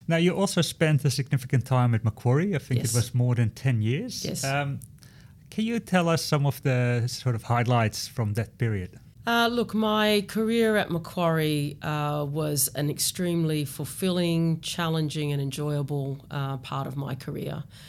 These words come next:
Speaker 2: Um, at the time that I joined Macquarie, I'd certainly been, um, on the, uh, both the asset management or certainly the, um, asset,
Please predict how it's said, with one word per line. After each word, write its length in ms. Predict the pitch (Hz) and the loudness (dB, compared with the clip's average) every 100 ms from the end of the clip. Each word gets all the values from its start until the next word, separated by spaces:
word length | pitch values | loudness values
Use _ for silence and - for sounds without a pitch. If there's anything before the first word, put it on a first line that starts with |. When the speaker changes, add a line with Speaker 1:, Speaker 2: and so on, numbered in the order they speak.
| - - - | -20 -20 -14
Speaker 2:
Um, 380 | - 147 147 143 143 | -6 -4 -2 -2 -4
at 100 | 156 | -6
the 80 | 156 | -4
time 300 | 208 226 226 | -2 -2 0
that 100 | 190 | 0
I 140 | 165 | -2
joined 640 | 143 - 160 156 156 143 | -4 -4 -2 0 -2 -4
Macquarie, 580 | 151 147 160 156 151 147 | -8 -8 -6 -4 -2 -2
I'd 200 | 143 143 | -2 -2
certainly 420 | - 160 - 147 | -4 -4 -6 -6
been, 580 | 151 151 143 143 143 143 - - - - | -4 -4 -2 0 -2 -4 -10 -20 -20 -10
um, 540 | 147 139 135 135 139 139 | -6 -4 -4 -4 -6 -6
on 320 | 147 151 151 | -4 -2 -2
the, 440 | 143 139 135 135 - - - - - | -2 -2 -2 -4 -6 -16 -20 -18 -8
uh, 140 | 139 | -8
both 240 | 127 139 - | -4 -6 -6
the 120 | - - | -8 -4
asset 360 | 151 - - | -2 -2 -2
management 640 | 156 165 180 - 175 165 - | -4 -4 -4 -4 -4 -4 -6
or 160 | 139 | -6
certainly 380 | - 156 127 135 | -4 -6 -4 -4
the, 300 | 143 139 - | -4 -6 -6
um, 300 | 135 135 131 143 | -6 -6 -6 -4
asset, 520 | 139 - 135 - | -4 -4 -6 -8